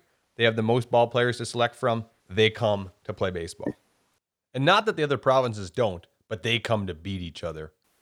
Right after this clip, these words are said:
So we get going on the game. This is the game where we really jive together as a crew, and you can tell. One situation in particular that I wanna echo out is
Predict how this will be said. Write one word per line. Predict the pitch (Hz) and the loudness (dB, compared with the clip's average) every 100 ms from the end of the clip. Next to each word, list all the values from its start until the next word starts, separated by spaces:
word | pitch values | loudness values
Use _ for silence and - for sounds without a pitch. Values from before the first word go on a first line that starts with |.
| _ - | _ 0
So | 202 | 4
we | 202 208 | 6 4
get | 247 | 4
going | 220 208 | 6 6
on | 196 | 4
the | 160 | 4
game. | 143 208 - _ _ _ _ _ | 2 2 -6 _ _ _ _ _
This | 190 196 | 2 4
is | 185 | 2
the | 175 | -2
game | 151 143 123 | 2 0 0
where | 113 | -2
we | 113 | -4
really | 110 113 107 | -2 -2 -4
jive | 85 95 90 95 87 | -6 -6 -4 -4 -6
together | 92 87 87 | -8 -6 -6
as | 85 82 | -10 -12
a | |
crew, | - 101 92 | -10 -8 -8
and | 90 | -10
you | - | -12
can | 85 | -16
tell. | - 92 76 - _ _ _ - | -8 -8 -8 -12 _ _ _ 0
One | 147 202 226 | 6 6 6
situation | 208 196 185 165 160 151 | 2 2 2 0 0 -4
in | 131 | -6
particular | 131 - 139 151 139 | -6 -4 -4 -2 0
that | 131 | 2
I | 117 113 | 4 2
wanna | 113 107 | 2 0
echo | 110 113 117 113 110 | 0 0 2 4 4
out | 110 | 0
is | 117 113 107 98 95 | -2 -2 -2 -2 -6